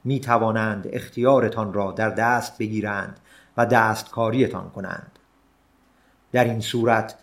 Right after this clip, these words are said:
زندگی شما همانند فیلم ترومن شو خواهد بود. بالاخره پای موضوع تجربی ساده‌ای در میان است.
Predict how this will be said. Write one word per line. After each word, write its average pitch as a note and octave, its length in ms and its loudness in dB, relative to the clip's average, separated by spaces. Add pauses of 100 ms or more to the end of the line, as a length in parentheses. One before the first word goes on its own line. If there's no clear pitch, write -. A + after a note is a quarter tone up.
(200)
زندگی A#2 640 2
شما G#2+ 600 0 (260)
همانند A#2+ 720 2
فیلم A2 600 -4 (100)
ترومن A2+ 440 -2
شو G2+ 380 0
خواهد F#2+ 460 -6
بود. - 300 -14 (1120)
بالاخره C3 640 4
پای C3+ 500 4
موضوع C3+ 600 0
تجربی B2 680 2
ساده‌ای B2+ 580 0
در G#2 220 0
میان G2+ 320 -6
است. - 360 -14